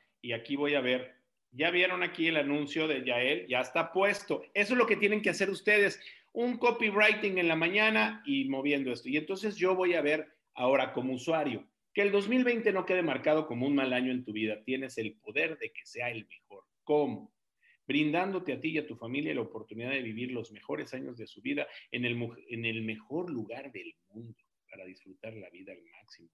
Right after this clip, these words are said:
¡Wow! Tú decides quejas, coronavirus y encierro, o bien mar,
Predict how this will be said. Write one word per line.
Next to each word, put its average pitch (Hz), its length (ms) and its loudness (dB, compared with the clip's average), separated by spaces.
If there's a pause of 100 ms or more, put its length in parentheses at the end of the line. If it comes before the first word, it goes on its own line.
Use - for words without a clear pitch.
¡Wow! 113 340 -18 (340)
Tú 202 100 -6
decides 147 760 -4
quejas, 117 540 -6
coronavirus 95 720 -12
y 90 60 -20
encierro, 104 560 -14 (180)
o 185 120 -4
bien 208 480 0 (160)
mar, 147 480 2